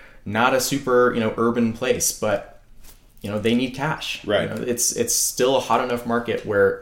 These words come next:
Speaker 1: sellers desire certainty no matter what, where, no matter where you are.
Speaker 2: Right, right. So here she is. She's, she's lost out three times to a
Speaker 1: Mm-hmm.
Speaker 2: cash buyer trying to, trying to get her own home.
Speaker 1: Exactly.
Speaker 2: She's got not only the disadvantage of,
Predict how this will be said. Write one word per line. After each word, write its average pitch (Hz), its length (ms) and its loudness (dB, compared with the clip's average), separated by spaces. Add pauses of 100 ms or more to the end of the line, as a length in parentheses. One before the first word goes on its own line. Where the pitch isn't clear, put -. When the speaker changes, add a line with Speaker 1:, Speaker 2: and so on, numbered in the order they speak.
(140)
Speaker 1:
sellers 135 500 0
desire 107 360 -4
certainty 104 460 -6
no 98 100 -6
matter 95 200 -6
what, - 380 -12 (180)
where, 110 360 0
no 117 120 2
matter 135 200 6
where 113 180 6
you 85 180 -4
are. - 140 -8 (300)
Speaker 2:
Right, 90 360 -6 (220)
right. 98 300 6 (340)
So - 480 8 (580)
here 170 240 6
she 165 200 6
is. 120 460 4 (300)
She's, - 420 -6 (220)
she's 110 320 -4
lost 131 380 4
out 120 260 4
three 160 220 4
times 113 360 2
to 107 100 -2
a 98 40 2
Speaker 1:
Mm-hmm. 95 80 -2
Speaker 2:
cash 104 300 0
buyer 85 320 -2
trying 104 300 -4
to, 92 240 -4
trying 107 200 -6
to 104 60 -4
get 98 100 -4
her 92 140 -6
own 85 100 -6
home. 82 340 -8
Speaker 1:
Exactly. 80 280 -10
Speaker 2:
She's 117 160 -2
got 113 380 2 (420)
not 135 240 6
only 165 260 8
the 120 140 4
disadvantage 113 720 2
of, 104 400 -2